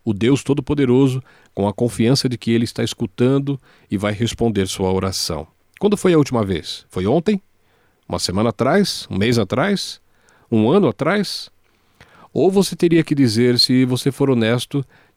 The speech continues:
que você nunca fez isso? Eu vou lhe dizer uma coisa, você está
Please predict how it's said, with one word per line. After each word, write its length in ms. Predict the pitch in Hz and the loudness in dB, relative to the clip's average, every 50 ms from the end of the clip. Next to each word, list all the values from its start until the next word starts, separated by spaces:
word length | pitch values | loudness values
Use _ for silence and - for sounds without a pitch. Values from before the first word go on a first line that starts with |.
| _ | _
que 80 | - 113 | -6 -4
você 220 | 113 113 - 123 | -2 -2 0 0
nunca 260 | 113 117 139 - 117 101 | 2 2 2 0 0 -2
fez 260 | - 95 95 90 82 | -2 -2 -2 -2 -4
isso? 320 | 78 80 - - - - - _ _ _ _ _ - | -8 -10 -12 -14 -14 -16 -20 _ _ _ _ _ -2
Eu 100 | - 170 | 0 2
vou 120 | 175 190 196 | 4 4 4
lhe 100 | 196 185 | 4 4
dizer 320 | 151 135 110 107 139 131 | 2 2 2 4 2 2
uma 160 | 123 113 95 | 2 2 0
coisa, 460 | - - - 78 78 76 - - 85 87 | -4 -6 -12 -10 -10 -10 -12 -12 -8 -4
você 580 | 110 117 - - 147 151 156 156 156 151 147 - | -2 -2 0 2 2 4 4 4 4 2 2 0
está 680 | 120 - - - 127 123 123 123 123 113 95 - - | -4 -4 -4 -2 -2 0 0 0 0 -2 -2 -6 -10